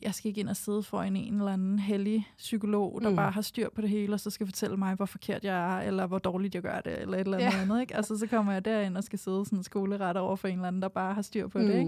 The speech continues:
Speaker 2: Mm.
Speaker 1: <laughs> Måske det er meget rart faktisk at vide,
Speaker 2: Ja.
Speaker 1: at det er faktisk bare et helt normalt menneske, som spejler og genkender alt det, du selv gennemlever.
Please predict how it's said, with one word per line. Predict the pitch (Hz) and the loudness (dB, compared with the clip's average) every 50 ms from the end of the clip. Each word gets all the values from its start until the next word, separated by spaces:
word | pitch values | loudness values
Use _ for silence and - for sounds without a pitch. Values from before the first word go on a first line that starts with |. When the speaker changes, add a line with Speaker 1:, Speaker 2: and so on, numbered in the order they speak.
| 165 | 2
Speaker 2:
Mm. | 170 180 190 180 - - - - - - | 2 0 -2 -4 -8 -16 -20 -12 -8 -6
Speaker 1:
<laughs> | 190 - - 254 - | -4 -2 -2 -2 0
Måske | 208 208 - - 220 | 0 -2 -2 -2 -2
det | 196 175 190 | -2 0 2
er | |
meget | 196 196 196 196 190 - | 2 2 2 0 0 0
rart | 208 - - - | -2 -2 -2 -4
faktisk | - 185 185 - - 220 214 - | -6 -8 -8 -8 -10 -14 -8 -4
at | 254 254 | -4 -2
vide, | 277 302 311 330 359 370 - - - - | 0 0 2 2 0 0 -4 -8 -6 -2
Speaker 2:
Ja. | 226 196 | -2 -2
Speaker 1:
at | 220 - | 0 0
det | - | 0
er | 226 | 0
faktisk | - - - - 190 - - - 220 - - - | 0 -2 -8 -10 -10 -8 -8 -8 -8 -8 -8 -10
bare | - 196 196 196 208 220 | -8 -6 -4 -4 -4 -4
et | - | -6
helt | - - 269 247 240 - - | -6 -6 -6 -6 -6 -6 -2
normalt | 226 208 202 202 202 208 - - - | 0 0 2 0 0 -2 -4 -6 -2
menneske, | 214 208 208 196 202 208 - - - 220 | 0 2 2 2 2 0 -2 -6 -8 -8
som | - - 208 190 | -6 -4 -2 -2
spejler | 196 - - 196 202 202 196 202 202 | -2 -2 -2 -2 -2 0 0 -2 -2
og | 196 196 | -4 -2
genkender | 196 196 190 190 - 208 196 202 | -2 0 0 0 0 0 -2 0
alt | 208 214 202 190 196 | 0 0 0 0 -2
det, | 185 196 | -4 -4
du | 190 | -4
selv | - - 185 - | -4 -4 -4 -4
gennemlever. | - 170 165 160 - - - - 208 | -4 -4 -4 -4 -4 -4 -4 -4 -4